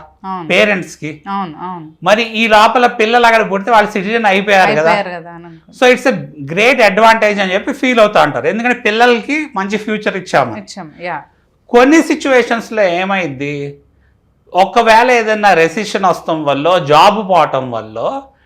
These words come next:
Speaker 2: పేరెంట్స్‌లో one of the person or ఎవరికో ఒకరికి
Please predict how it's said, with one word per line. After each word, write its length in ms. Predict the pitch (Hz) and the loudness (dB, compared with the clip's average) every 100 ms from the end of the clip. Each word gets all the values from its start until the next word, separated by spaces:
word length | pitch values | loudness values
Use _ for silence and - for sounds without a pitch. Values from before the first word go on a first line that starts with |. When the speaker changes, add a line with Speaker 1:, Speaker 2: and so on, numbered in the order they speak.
| _ _ _ _ 233 | _ _ _ _ 0
Speaker 2:
పేరెంట్స్‌లో 1040 | 262 285 269 240 196 196 208 269 240 - _ _ 156 | 2 4 2 -2 -6 -6 -4 -2 -4 -10 _ _ -2
one 260 | 180 190 240 233 | 0 4 4 4
of 80 | - - | 0 2
the 100 | 220 202 196 | 4 4 4
person 320 | 185 175 202 196 190 - 165 | 2 2 -2 -2 -8 -2 0
or 140 | 185 | 2
ఎవరికో 380 | 175 170 208 220 | 2 2 2 4
ఒకరికి 640 | 196 156 135 123 226 277 | 4 0 -6 -8 -10 -10